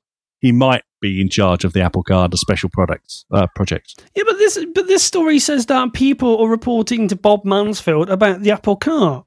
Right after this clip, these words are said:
Speaker 2: But it's like these people haven't actually reported to him.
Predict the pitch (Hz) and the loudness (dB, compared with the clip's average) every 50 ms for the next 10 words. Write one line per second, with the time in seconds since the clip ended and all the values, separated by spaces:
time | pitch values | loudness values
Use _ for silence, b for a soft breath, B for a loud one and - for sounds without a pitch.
0 | _ _ - 208 202 190 202 220 202 - 214 208 202 202 202 190 - - - - | _ _ -4 -4 -4 -2 -2 -6 -6 -4 -2 0 0 0 -2 -4 -8 -10 -8 -6
1 | 220 233 208 - 226 208 196 190 175 208 202 196 190 196 202 196 - - 202 190 | -6 -4 -4 -2 -2 -2 0 0 2 4 4 2 2 2 0 0 0 0 -2 -2
2 | 180 - 208 196 185 - - 196 - - - 285 302 302 226 185 165 151 143 143 | 0 2 0 0 0 0 -6 -8 -6 -4 -2 0 2 2 2 0 0 0 -2 -4